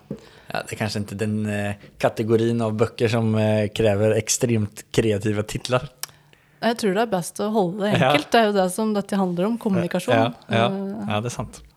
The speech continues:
Speaker 1: Men har du noen annen da, i-, innan, eh, om man er sugen på å lese noen ting, eh, før den kommer ut?
Speaker 2: Jeg har jo lest en del litteratur på universitetet, selvfølgelig, men, eh,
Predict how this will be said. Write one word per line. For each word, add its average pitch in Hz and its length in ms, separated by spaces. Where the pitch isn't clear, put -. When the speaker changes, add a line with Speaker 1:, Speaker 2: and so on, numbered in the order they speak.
Speaker 1:
Men 117 120
har 117 180
du 120 60
noen 123 160
annen 117 280
da, 113 260
i-, 117 220
innan, 113 400
eh, 110 240
om 117 80
man 117 140
er 113 40
sugen 110 360
på 117 80
å 117 40
lese 113 300
noen 120 180
ting, 107 300
eh, 104 180
før 113 260
den 110 120
kommer 113 220
ut? - 200
Speaker 2:
Jeg 220 100
har 196 140
jo 240 60
lest 180 320
en 196 100
del 175 220
litteratur 180 480
på 185 360
universitetet, 185 640
selvfølgelig, 240 400
men, 226 340
eh, 214 460